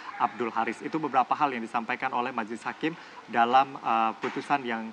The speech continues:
sudah dibacakan tadi terhadap Abdul Haris. Nah, tadi kami juga sempat, eh, meminta keterangan begitu dari Abdul Haris setelah mendengarkan vonis satu tahun enam bulan ini. Ia mengatakan akan pikir-pikir untuk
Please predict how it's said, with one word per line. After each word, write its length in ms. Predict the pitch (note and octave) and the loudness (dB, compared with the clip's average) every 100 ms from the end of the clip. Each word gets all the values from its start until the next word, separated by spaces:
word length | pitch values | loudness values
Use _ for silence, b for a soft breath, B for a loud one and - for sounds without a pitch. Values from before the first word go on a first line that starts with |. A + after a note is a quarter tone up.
| - - - | -14 -20 -8
sudah 240 | C#3 C#3+ A2+ | -2 -2 -2
dibacakan 600 | A#2+ A#2 - A#2 A2+ A2 | -4 -4 -4 -4 -4 -2
tadi 240 | A2+ D3 F#3 B B | -2 -2 -4 B B
terhadap 400 | A2+ A#2 A2 A#2 | -2 0 0 -4
Abdul 280 | B2 A2 A2 | -6 -6 -2
Haris. 280 | A2 A2+ - B B | -2 -2 -10 B B
Nah, 80 | B2+ | -4
tadi 160 | C3 D3 | -2 0
kami 240 | D#3 E3 | 0 0
juga 240 | D3 D3 | -2 -2
sempat, 400 | C#3+ C3 - D3+ - | -4 -6 0 0 0
eh, 140 | C3+ A#2+ | -2 -2
meminta 400 | B2 C3 - C3 | -4 -6 -4 -4
keterangan 400 | C3+ C#3+ D3 B2+ | 0 0 0 -2
begitu 320 | B2+ B2 C3+ | -4 -4 -2
dari 160 | A#2+ B2 | -4 -2
Abdul 320 | B2 A#2 A#2 | -4 -2 0
Haris 240 | B2 C#3+ | 0 0
setelah 240 | B2+ B2+ B2 | -6 -4 -4
mendengarkan 720 | A#2 A2+ A#2 A2+ - C3+ C#3 B B | -6 -4 -4 -4 2 2 2 B B
vonis 320 | - A#2+ C3+ | -2 -2 -2
satu 320 | C#3 A#2+ C3 A#2+ | -4 -4 -4 -2
tahun 320 | A#2+ A#2+ A#2 | 0 0 -2
enam 120 | A2+ | -2
bulan 260 | A2+ A#2 A2+ | 0 -2 -2
ini. 260 | A2+ D#3+ E3 | -4 -4 -2
Ia 80 | C#3 | -4
mengatakan 480 | B2+ A#2 B2 C#3+ C#3+ | -4 -4 -2 -2 -4
akan 380 | C#3 - B2+ - | -4 -4 -6 -6
pikir-pikir 560 | F#3+ F3+ - A#2 F3+ | -4 -4 -4 -4 -4
untuk 240 | D#3+ A#2+ | -4 -8